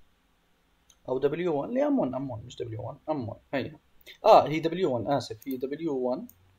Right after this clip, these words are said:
وبعدين أم وان بتكون هي عبارة عن دبليو وان على جي، يعني نفس الفكرة. طيب، فشو دبليو وان بد-، كانت؟ هيها كانت مية بثلاثين في خمستاش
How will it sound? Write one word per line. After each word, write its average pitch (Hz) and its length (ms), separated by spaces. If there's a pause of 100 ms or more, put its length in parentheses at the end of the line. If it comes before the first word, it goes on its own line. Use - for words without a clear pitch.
(580)
وبعدين 185 640 (100)
أم 185 180
وان 196 280 (120)
بتكون 165 500
هي 151 100
عبارة 131 340
عن 131 120
دبليو 175 360
وان 160 240
على 127 200
جي، 104 220 (220)
يعني 131 320
نفس 151 280
الفكرة. - 400 (560)
طيب، 123 260
فشو 180 260
دبليو 160 400
وان 147 180
بد-، 127 280
كانت؟ 143 420 (340)
هيها 123 220
كانت 120 400 (2250)
مية 160 200
بثلاثين 139 380
في - 80
خمستاش 143 800